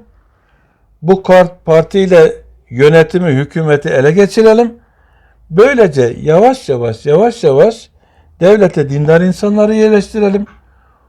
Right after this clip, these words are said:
Hukuku Müslümanların lehine zorlayalım. Efendim,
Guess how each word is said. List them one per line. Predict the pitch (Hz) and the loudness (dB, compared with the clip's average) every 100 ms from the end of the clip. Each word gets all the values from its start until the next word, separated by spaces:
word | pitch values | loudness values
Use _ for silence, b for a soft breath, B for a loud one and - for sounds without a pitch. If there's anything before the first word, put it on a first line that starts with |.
| _ _ | _ _
Hukuku | _ 185 180 208 190 - 226 233 | _ -6 0 2 2 0 0 -2
Müslümanların | 220 165 - 202 185 180 170 165 165 151 | -6 -8 -8 -8 -4 0 2 2 0 0
lehine | 156 151 175 175 | 0 2 2 0
zorlayalım. | 147 143 131 123 123 190 226 _ _ _ _ _ _ - | 2 0 2 0 0 -2 -6 _ _ _ _ _ _ -4
Efendim, | 190 175 156 185 233 | 0 0 0 -2 -6